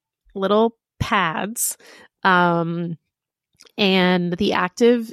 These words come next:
ingredient in these pads is salicylic acid. Um,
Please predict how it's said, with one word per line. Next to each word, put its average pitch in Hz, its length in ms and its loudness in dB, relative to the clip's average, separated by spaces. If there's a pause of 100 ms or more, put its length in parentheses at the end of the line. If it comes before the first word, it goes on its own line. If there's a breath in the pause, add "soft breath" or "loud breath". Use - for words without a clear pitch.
ingredient 196 640 2
in 190 240 0
these 214 220 0
pads 180 440 -6
is 202 160 -2
salicylic 226 640 0
acid. 208 680 -4 (580 loud breath)
Um, 185 600 2